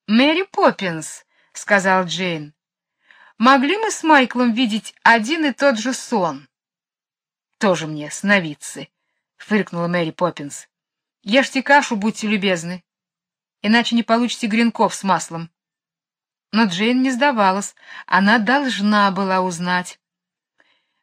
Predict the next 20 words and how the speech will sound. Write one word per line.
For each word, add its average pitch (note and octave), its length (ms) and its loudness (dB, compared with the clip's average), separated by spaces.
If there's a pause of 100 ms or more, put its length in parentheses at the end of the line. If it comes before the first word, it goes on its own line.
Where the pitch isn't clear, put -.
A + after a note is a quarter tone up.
«Мэри A3+ 360 2
Поппинс», — F3+ 800 -2 (180)
сказала E3+ 520 -2
она, F#3+ 200 0
глядя F#3 360 0
на F#3 80 -4
неё F#3 260 -4
в F#3 60 -4
упор, — F#3+ 400 -2 (920)
«вы G3 140 0
были C#4 260 2
в E4+ 80 0
зоопарке C4+ 640 2
вчера G3+ 360 0
ночью?» F3+ 560 -4 (1080)
Мэри G3 280 0
Поппинс A3+ 460 -2
широко G#3+ 440 0
открыла A#3 400 0
рот. - 340 -2